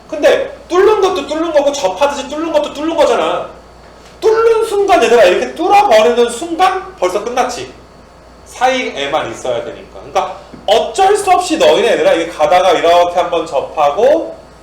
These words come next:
이런 식으로 얘들아 그림이 그려질 수밖에 없겠구나.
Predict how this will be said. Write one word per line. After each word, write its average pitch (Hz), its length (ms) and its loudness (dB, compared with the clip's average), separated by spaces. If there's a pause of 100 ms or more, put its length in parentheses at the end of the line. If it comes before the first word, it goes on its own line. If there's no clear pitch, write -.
(140)
이런 277 400 2
식으로 262 280 -2
얘들아 160 280 2
그림이 165 300 -4
그려질 151 360 -2
수밖에 147 380 -4
없겠구나. 127 840 -12